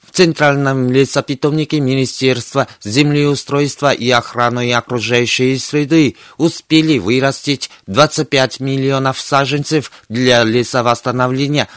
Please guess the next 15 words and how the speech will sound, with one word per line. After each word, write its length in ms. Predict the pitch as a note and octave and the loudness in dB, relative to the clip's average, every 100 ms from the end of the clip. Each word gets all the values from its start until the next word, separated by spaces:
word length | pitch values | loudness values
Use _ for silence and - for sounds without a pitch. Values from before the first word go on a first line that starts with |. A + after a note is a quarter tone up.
| - | -18
в 80 | - | -6
том 260 | - D#3+ | 0 0
числе 500 | D3+ D3+ - D#3 D#3+ - | 2 0 0 0 0 0
чансонской 880 | - C#3+ B2 C#3 B2+ - B2 C3 C3 | -4 -4 -2 -4 -4 -2 0 0 0
лиственницы 800 | C3+ - D3 D3 D3+ - F3+ - - | -4 -4 -2 -2 -2 0 0 -2 -8
и 140 | - | -4
метасеквойи. 1080 | D#3+ C#3+ - A2+ C3 - A#2 A#2+ A#2+ A#2 D#2+ _ _ _ _ | 0 0 -2 -4 -6 -6 -2 0 0 0 -2 _ _ _ _
В 120 | - | -14
провинции 560 | - E3 D3+ D3 C3+ C#3+ | -2 0 2 0 0 -2
Чаган 540 | - D3+ D3+ D#3+ A2+ - - | 0 0 2 0 0 -8 -2
на 160 | D3+ | 0
тридцать 420 | D#3+ D3+ D#3 D3+ C#3+ | 0 -2 -2 -2 0
пять 280 | C#3 C3 | -2 -2
миллионов 600 | C#3+ C3+ C3 C3 C3 B2+ | -4 0 0 2 0 -2
корней 540 | - C3+ C#3 D#3 E3+ | -2 -2 0 2 2